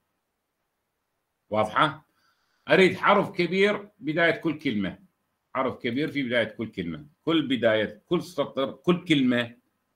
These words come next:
هاي شو وقت يفيدكم؟ يفيدكم بالعناوين مثلًا.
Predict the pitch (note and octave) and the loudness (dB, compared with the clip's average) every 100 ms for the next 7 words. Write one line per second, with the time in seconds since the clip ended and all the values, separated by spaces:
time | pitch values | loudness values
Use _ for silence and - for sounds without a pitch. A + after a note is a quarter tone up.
0 | _ - C3+ B2 A#2+ E3 D#3+ C#3+ A#2+ B2+ | _ -2 -2 0 -4 -6 -4 -4 -2 -4
1 | A2 C3 - C#3+ - C3+ B2 A#2+ C3+ C#3 | -4 -6 -4 -6 -6 -4 -2 0 0 0
2 | D3+ A2+ G2 F#2+ F#2 | 0 0 -2 -2 -4